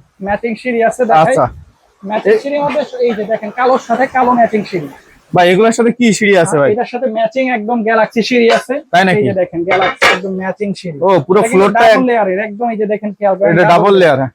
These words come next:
Speaker 1: অনেকে আছে, মানে, মানে, এই ফ্লোরের মধ্যে, মানে, গ্রানাইট দিতে চায়, মার্বেল লাগাইতে চায়, এটার বদলে এটা লাগাইতে পারে।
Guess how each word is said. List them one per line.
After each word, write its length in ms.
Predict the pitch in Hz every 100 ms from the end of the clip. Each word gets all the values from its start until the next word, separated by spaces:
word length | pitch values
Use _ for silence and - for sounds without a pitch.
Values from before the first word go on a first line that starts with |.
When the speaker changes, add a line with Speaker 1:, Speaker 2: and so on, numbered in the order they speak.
| -
Speaker 1:
অনেকে 280 | 247 247 269
আছে, 460 | 269 277 277 262 247
মানে, 320 | 220 220 214
মানে, 360 | 202 202 196 214 214 - 233
এই 80 | 220
ফ্লোরের 400 | - 240 254 262
মধ্যে, 500 | 269 233 254 269 262 240 -
মানে, 280 | 196 196 185
গ্রানাইট 480 | 185 240 254 247
দিতে 200 | 220 240
চায়, 280 | - 226 220
মার্বেল 380 | 208 240 254 254
লাগাইতে 320 | 240 226 208 202
চায়, 120 | 220
এটার 240 | 233 262
বদলে 300 | 254 262 247
এটা 140 | 233 220
লাগাইতে 340 | 202 180 160
পারে। 180 | 147